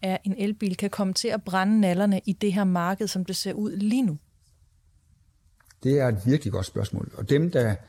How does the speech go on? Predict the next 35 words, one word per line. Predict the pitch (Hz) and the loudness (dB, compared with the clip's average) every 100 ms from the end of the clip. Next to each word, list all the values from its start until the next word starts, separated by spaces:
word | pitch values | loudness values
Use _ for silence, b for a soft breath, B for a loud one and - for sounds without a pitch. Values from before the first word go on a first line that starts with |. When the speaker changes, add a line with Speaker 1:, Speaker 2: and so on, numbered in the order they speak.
| B B | B B
Speaker 2:
f-, | B - - - 127 | B -20 -18 -8 0
vil | 131 131 | 2 4
blive | 131 127 | 2 2
udfordret, | 147 175 - 95 - 95 92 - - | 4 4 2 -2 0 -2 -4 -8 -2
at, | 117 - | -2 -2
at | 101 | -2
de | 110 | -2
få, | - 170 | 2 2
der | 113 | 4
vil | 101 95 | 0 0
være | 113 | 2
det, | 113 107 | 2 2
det, | 147 143 - | 0 -2 0
det | 156 143 | 0 2
er | 123 104 90 b b b - | 0 0 -4 b b b -6
forbrugere, | - 107 147 143 101 | -4 0 2 2 0
som | - 107 | 0 0
måske | 104 - 156 | 0 0 -4
køber | 156 - 160 113 | -4 -4 -2 -2
nogle | 101 101 | -4 -2
biler, | 143 135 - | 0 0 0
der | |
er | 98 | 0
lidt | 110 - | -2 -2
for | 98 | -6
gamle. | - 92 110 113 - - _ | -4 0 2 2 -2 -14 _
Mm. | 214 185 B B B - | -6 -6 B B B -6
Altså, | 104 101 | -2 2
det | |
vil | 139 143 | 0 2
sige, | 156 | 0
de | 131 | 0
har | 110 | 0
teknologier, | - 104 110 95 160 160 107 | -2 -2 -2 0 2 2 0
som | 98 113 107 | -2 0 0